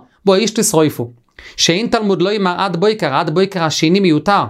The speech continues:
אז צריך להיות כתוב, ולא יסוסירו ממנו עד בוקר,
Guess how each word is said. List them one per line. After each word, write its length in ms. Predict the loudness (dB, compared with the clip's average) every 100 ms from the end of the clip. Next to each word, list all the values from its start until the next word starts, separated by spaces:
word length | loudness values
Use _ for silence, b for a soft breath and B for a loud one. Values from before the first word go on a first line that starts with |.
| -4
אז 100 | -2
צריך 180 | 0 0
להיות 120 | 0
כתוב, 340 | 0 2 4 4
ולא 100 | 2
יסוסירו 560 | 2 0 0 2 2
ממנו 340 | 2 2 2 2
עד 140 | 0
בוקר, 400 | -2 -2 0 0